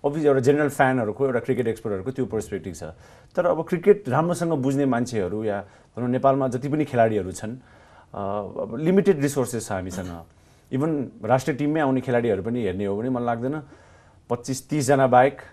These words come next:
भनौँ न धेरैजना छन् जो राष्ट्रिय टिमको लागि अहिले डाइरेक्टली क्वालिफाई गर्छन्। यही कुरा पाँच वर्ष अगाडि maybe सत्र अठार थियो भने अहिले बढेर दस,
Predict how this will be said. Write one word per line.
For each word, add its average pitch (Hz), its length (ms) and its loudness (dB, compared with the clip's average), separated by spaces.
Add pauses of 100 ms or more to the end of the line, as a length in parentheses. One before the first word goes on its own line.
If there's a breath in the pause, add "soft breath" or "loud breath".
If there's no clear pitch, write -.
भनौँ 117 140 -2
न 127 60 0
धेरैजना 117 400 0
छन् 98 220 -8
जो 110 120 -4
राष्ट्रिय 113 300 0
टिमको 113 160 -2
लागि 120 100 0
अहिले 117 200 2
डाइरेक्टली 117 300 -2
क्वालिफाई 104 380 -2
गर्छन्। 87 340 -8 (400 soft breath)
यही 151 140 2
कुरा 151 200 2
पाँच 143 260 2
वर्ष 127 180 -2
अगाडि 123 320 2
maybe 123 360 -2
सत्र - 300 -6
अठार 113 380 2
थियो 104 140 -2
भने 131 100 -2
अहिले 113 180 0
बढेर 107 400 -2
दस, 107 360 -4